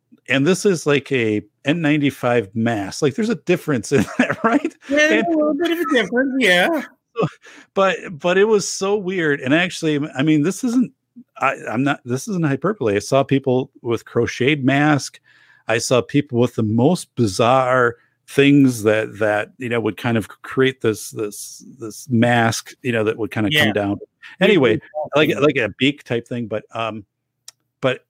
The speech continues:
Speaker 1: tell me, tell me about what you experienced working in a lab, and then also, like, how that,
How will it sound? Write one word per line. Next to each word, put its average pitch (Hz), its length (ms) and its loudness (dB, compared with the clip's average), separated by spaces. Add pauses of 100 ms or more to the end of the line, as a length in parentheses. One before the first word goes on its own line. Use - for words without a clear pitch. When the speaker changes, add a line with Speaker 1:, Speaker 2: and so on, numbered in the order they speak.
(120)
Speaker 1:
tell 220 160 2
me, 285 340 4
tell 185 120 -2
me 226 120 2
about 156 380 2
what 127 280 -2
you 151 180 -4
experienced 143 720 0
working 135 320 0
in 135 100 2
a 127 60 0
lab, 104 500 -2 (140)
and 110 160 -4
then 120 180 -2
also, 127 500 0
like, 113 340 -2 (400)
how 143 240 0
that, 131 240 0